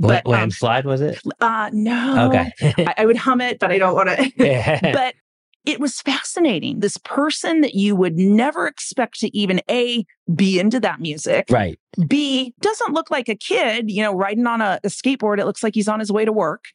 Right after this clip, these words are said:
Speaker 1: Yeah.
Speaker 2: You know, and then, and then drinking cranberry juice on his way. And that just became such a hit. And I remember we had built this team where we were like,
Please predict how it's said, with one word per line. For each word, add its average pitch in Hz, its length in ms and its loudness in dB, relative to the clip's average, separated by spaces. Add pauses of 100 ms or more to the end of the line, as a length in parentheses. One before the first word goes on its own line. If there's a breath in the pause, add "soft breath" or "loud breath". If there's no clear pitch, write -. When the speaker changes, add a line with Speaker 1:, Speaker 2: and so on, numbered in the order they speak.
(160 loud breath)
Speaker 1:
Yeah. 104 280 4
Speaker 2:
You 240 100 6
know, 240 100 2
and 247 120 0
then, 240 340 0
and 233 140 6
then 254 100 4
drinking 330 360 -2
cranberry 403 540 0
juice 170 360 0
on 226 120 0
his 262 140 -2
way. 311 380 -2 (420 loud breath)
And 247 220 2
that - 100 -2
just 269 260 -6
became 294 280 2
such 233 260 -2
a 202 80 2
hit. 180 320 0
And 190 100 0
I 190 80 0
remember 226 560 4
we 196 200 2
had 180 260 0
built 226 300 0
this - 260 -2
team 160 540 2
where 156 140 2
we 165 120 2
were 160 120 0
like, 151 220 -2